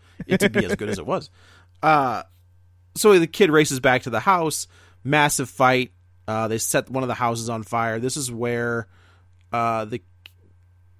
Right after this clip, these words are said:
our main character grabs a picture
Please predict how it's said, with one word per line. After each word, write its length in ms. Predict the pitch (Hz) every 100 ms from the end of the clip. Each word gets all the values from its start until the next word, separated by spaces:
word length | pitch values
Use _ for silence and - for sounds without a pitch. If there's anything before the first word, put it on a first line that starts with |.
| _ _ _
our 80 | 143
main 260 | 143 156 160
character 340 | 165 139 131
grabs 640 | 120 127 120 120 120 113 -
a 60 | 101
picture 720 | - 175 - 117 95 95